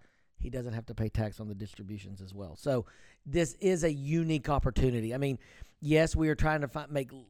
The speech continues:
lemonade out of lemons and trying to find the roses amongst the thorns right now, but there are some. There are some good opportunities,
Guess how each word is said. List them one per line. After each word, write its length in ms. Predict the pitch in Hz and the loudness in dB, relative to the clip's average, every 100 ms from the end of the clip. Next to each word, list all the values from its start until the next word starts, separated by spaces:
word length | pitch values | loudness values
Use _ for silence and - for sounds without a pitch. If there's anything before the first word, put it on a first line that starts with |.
| - | -16
lemonade 520 | 147 147 151 147 143 | -2 0 2 2 2
out 140 | 135 127 | 0 -2
of 160 | 120 | -2
lemons 380 | 131 139 143 135 | 0 2 2 -2
and 120 | 131 | -6
trying 220 | 120 131 131 | -2 -2 -2
to 60 | |
find 480 | - 143 131 127 127 117 | -4 -2 -2 -4 -6 -6
the 100 | 123 | -6
roses 540 | 120 139 143 131 127 | 0 2 2 0 -4
amongst 320 | 127 135 127 | -4 -4 -8
the 80 | 120 | -10
thorns 400 | - 143 139 139 | -4 0 0 -2
right 160 | 147 147 | -4 -4
now, 300 | 147 151 151 _ - - _ _ - | -4 -4 -8 _ -20 -20 _ _ 2
but 340 | 147 135 - _ - _ _ | 4 4 -2 _ -20 _ _
there 240 | 147 160 151 | 2 2 6
are 200 | 156 139 | 4 4
some. 400 | - 117 92 92 | 0 -2 -2 -6
There 180 | 135 156 - | -2 -2 0
are 160 | 165 | 0
some 240 | 160 - 143 | 0 -4 -4
good 180 | 143 131 | 0 0
opportunities, 840 | 123 - - 113 113 104 98 101 | 0 -2 -2 -2 -4 -8 -12 -14